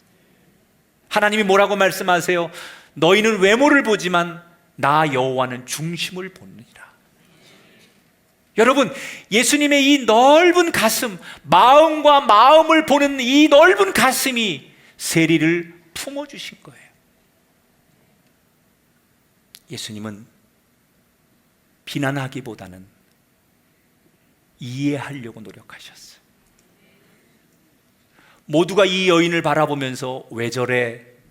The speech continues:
라고 비난하고 손가락질할 때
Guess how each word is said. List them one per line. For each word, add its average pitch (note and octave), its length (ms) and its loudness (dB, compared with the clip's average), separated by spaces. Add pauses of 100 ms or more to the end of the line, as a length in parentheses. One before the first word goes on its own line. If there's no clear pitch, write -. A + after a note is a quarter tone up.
(580)
라고 G#3 320 -8
비난하고 F3+ 840 -6 (240)
손가락질할 C#3 960 -12
때 A2+ 380 -18